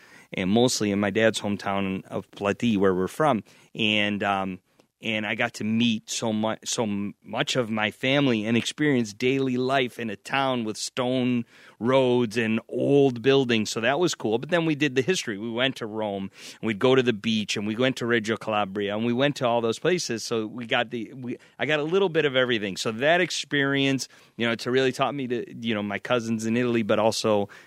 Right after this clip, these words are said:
uh, to, uh, to speak Italian better as well and to, to understand Italian. That was where I really got it. And then, you know, then, uh, you know, in my adult life, I love our family trips that we do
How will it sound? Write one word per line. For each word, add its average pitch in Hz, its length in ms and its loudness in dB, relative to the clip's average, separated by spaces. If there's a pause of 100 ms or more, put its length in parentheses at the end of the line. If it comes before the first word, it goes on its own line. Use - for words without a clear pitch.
(120)
uh, 90 260 0 (680)
to, 104 420 0
uh, 92 200 0
to - 140 -6
speak - 320 -2
Italian 95 500 -4
better 95 240 -4
as 90 160 -8
well 98 300 2
and 92 160 -6
to, 98 220 -4 (100)
to 98 280 -4
understand 117 520 0
Italian. 98 380 -2
That 101 120 -2
was 98 220 -8
where 95 160 -2
I - 20 -2
really 95 300 -2
got 92 180 0
it. 90 100 -2 (460)
And 113 140 0
then, 117 340 0 (380)
you 135 80 -2
know, 135 160 2
then, 131 260 0 (100)
uh, 127 240 0
you 139 120 -4
know, 120 100 0
in 117 100 0
my 110 100 0
adult 170 460 -2
life, 117 360 -2
I 107 80 -4
love 135 340 0
our 123 80 -2
family 135 540 -2
trips - 320 -4
that - 180 0
we 156 160 -2
do 156 420 2